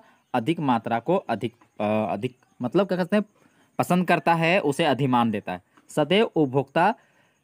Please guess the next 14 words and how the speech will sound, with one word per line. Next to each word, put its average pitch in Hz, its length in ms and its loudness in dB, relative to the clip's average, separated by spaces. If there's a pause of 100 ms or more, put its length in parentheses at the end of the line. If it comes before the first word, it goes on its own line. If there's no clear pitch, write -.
(100)
क्या 147 100 0
करता 170 260 -2
है 208 260 2
न, 190 140 0
पहले 151 260 -2
कंपेयर 143 360 0
करता 175 280 -4
है, 151 140 -10 (840)
जिसकी 190 760 -2 (240)
बंडल 135 460 2
में 156 440 0 (200)
मात्रा 113 420 0 (140)
अधिक 123 300 -2
होगी 185 360 0